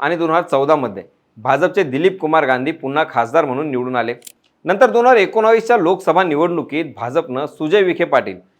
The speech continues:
यांना ही उमेदवारी दिली आणि ते विजयी झाले. आता सगळे सोयऱ्यांच्या राजकारणातील महत्त्वाचे नेते असलेले भाजपचे माजी मंत्री शिवाजी कर्डिले आणि त्यांचे जावई राष्ट्रवादी अजित पवार गटाचे आमदार संग्राम जगताप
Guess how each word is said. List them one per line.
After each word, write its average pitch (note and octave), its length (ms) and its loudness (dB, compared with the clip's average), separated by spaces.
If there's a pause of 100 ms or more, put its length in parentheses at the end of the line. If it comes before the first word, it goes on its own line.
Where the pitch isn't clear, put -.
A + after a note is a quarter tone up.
(140)
यांना F#3+ 260 4
ही G3 140 4
उमेदवारी D3+ 400 2
दिली A2 240 -8 (380)
आणि D#3+ 140 -2
ते F3 120 -2
विजयी C3+ 360 0
झाले. F#2+ 220 -6 (500)
आता B2+ 200 -2
सगळे D#3+ 320 0
सोयऱ्यांच्या D#3+ 520 2
राजकारणातील D3+ 680 0
महत्त्वाचे D3+ 500 0
नेते C#3+ 240 -4
असलेले G#2 340 -6 (380)
भाजपचे F#3 460 4
माजी E3 340 4
मंत्री F3+ 360 0
शिवाजी D3 380 -2
कर्डिले C3 460 0 (420)
आणि C#3 160 0
त्यांचे C3 240 -6
जावई C3 380 0 (340)
राष्ट्रवादी F3+ 560 4
अजित D#3 200 4
पवार D3+ 260 0
गटाचे C3 300 -2
आमदार G#2 300 -4 (440)
संग्राम G#3 420 4
जगताप C3 380 0